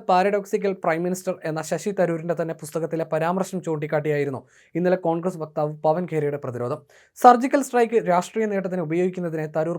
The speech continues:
പുസ്തകത്തിൽ വിമർശിച്ചിരുന്നു. മുതിർന്ന നേതാവും കോൺഗ്രസ് കുടുംബത്തിലെ അംഗവുമാണ് തരൂരെങ്കിലും പറഞ്ഞത് വസ്തുതാപരമായി തെറ്റാണെന്ന് എ ഐ സി സി ജനറൽ സെക്രട്ടറി രൺദീപ് സിംഗ് സുർജേവാലയും പ്രതികരിച്ചിരുന്നു. അതേസമയം നിങ്ങൾ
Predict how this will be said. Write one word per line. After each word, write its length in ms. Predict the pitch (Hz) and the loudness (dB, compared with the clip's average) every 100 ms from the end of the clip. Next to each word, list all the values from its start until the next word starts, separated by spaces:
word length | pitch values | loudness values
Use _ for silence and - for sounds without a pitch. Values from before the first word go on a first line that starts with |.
| 160 | -8
പുസ്തകത്തിൽ 400 | 147 170 156 147 127 | -6 -6 -4 -6 -4
വിമർശിച്ചിരുന്നു. 560 | 135 143 - 120 107 - _ - - 220 | -6 -6 -8 -10 -8 -12 _ -20 0 4
മുതിർന്ന 280 | 226 269 277 | 6 6 4
നേതാവും 320 | 240 226 214 202 190 | 6 6 4 2 2
കോൺഗ്രസ് 360 | 185 190 196 202 | 2 0 -4 -2
കുടുംബത്തിലെ 360 | 185 185 180 165 | -2 0 -2 -2
അംഗവുമാണ് 400 | 165 180 160 160 | 0 0 0 -2
തരൂരെങ്കിലും 500 | 156 151 170 160 143 - 143 | 0 0 -2 -2 -6 -4 -2
പറഞ്ഞത് 260 | 156 175 170 | -2 0 -2
വസ്തുതാപരമായി 600 | 151 196 208 185 175 170 160 | -2 0 2 2 -2 -4 -4
തെറ്റാണെന്ന് 420 | 151 160 143 - - - - 151 | -2 -2 -2 -8 -12 -20 -2 2
എ 40 | 185 | 2
ഐ 20 | 190 | 2
സി 60 | 170 | -4
സി 80 | 185 160 | -2 -2
ജനറൽ 240 | 160 165 156 | -2 -4 -4
സെക്രട്ടറി 300 | 151 147 147 | -6 -4 -4
രൺദീപ് 340 | 147 156 170 151 | -4 -4 -4 -6
സിംഗ് 180 | 160 147 | -10 -8
സുർജേവാലയും 520 | 139 143 147 135 165 170 | -6 -2 0 -2 -4 -6
പ്രതികരിച്ചിരുന്നു. 560 | 120 117 110 123 131 - _ - - - 240 | -10 -10 -12 -14 -16 -18 _ -20 -20 2 6
അതേസമയം 380 | 285 294 285 233 | 6 6 4 4
നിങ്ങൾ 160 | 226 | 4